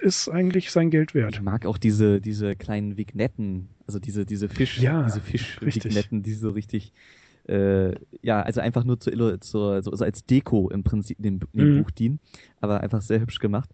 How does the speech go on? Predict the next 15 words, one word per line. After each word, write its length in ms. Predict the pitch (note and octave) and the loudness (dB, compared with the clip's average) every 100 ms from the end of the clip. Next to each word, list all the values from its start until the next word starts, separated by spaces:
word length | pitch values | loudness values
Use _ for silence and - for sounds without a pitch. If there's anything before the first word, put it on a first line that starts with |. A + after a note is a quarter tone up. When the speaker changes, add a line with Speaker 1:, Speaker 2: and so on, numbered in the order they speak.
| _ - - _ | _ -20 -20 _
Speaker 2:
Und, 280 | A2 A2 G#2+ | -4 -2 -4
ähm, 440 | - G#2 G#2 G2+ G#2 _ _ _ - | -2 2 2 0 -6 _ _ _ -2
ja, 60 | |
dieses 260 | A2 A2+ A2+ | 0 0 2
Selbstporträt 540 | A#2+ - - C3+ - | 2 0 -2 -2 0
von, 160 | C3 B2 | 0 -2
von 220 | - A#2 | -2 -4
Krieg, 360 | A2+ - C#3 - | -2 -2 -2 0
äh, 240 | A2 G#2+ G#2 | 2 2 0
das 320 | - A#2+ - | -2 -2 0
mag 240 | A2 G2+ | -2 -2
ich 120 | A2 | -4
in 60 | - | -2
der 120 | G#2 | -2
Tat 240 | F#2+ G2+ | 0 0